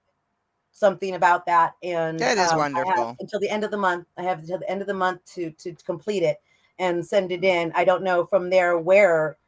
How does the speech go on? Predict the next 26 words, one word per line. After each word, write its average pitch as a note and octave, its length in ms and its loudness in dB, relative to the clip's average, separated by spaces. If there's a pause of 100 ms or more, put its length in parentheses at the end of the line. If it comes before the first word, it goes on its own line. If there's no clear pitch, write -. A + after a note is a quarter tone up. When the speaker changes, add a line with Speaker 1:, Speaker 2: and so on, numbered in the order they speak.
(140)
Speaker 1:
and E3 120 -6
how F3 160 4
long, E3 520 4 (340)
um, D3 420 -4 (160)
it'll F#3 200 6
be, A3 200 -4
but F#3 120 0
it F3 100 -2
doesn't F3 240 4
matter. F3 300 4
It's D#3+ 140 0
just D#3 160 -12
that - 100 -20
the D#3+ 100 -6
ball's F3 340 4
rolling, E3+ 540 2
and D#3+ 380 -6
I'm F#3 40 -2
Speaker 2:
Yeah. E3 120 4
Speaker 1:
excited D#3+ 520 -2
to E3 60 -8
help E3 280 0 (460)
be F3+ 300 -10
part F3+ 400 0
of F3 240 -2
that G3 300 6